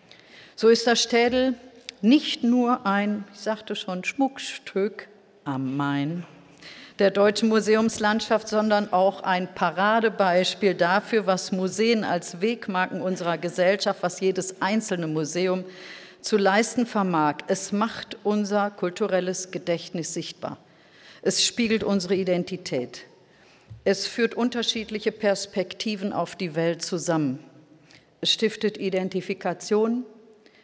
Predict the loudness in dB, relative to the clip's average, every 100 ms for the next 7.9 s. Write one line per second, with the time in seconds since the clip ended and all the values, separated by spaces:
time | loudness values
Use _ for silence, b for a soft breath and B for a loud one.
0 | b -2 2 2 2 0 -4 -2 -2 0
1 | 2 2 0 -8 -6 -6 -2 -4 -2 -2
2 | -4 -4 -4 -2 -4 -8 -8 -6 -6 -4
3 | -6 -4 -2 -2 -4 -4 -2 -2 -6 -14
4 | -20 _ B B B B B B B 0
5 | 2 2 2 2 2 2 0 0 -4 -2
6 | 2 4 4 4 2 2 0 0 0 -2
7 | -2 -8 -6 -8 -2 0 0 -2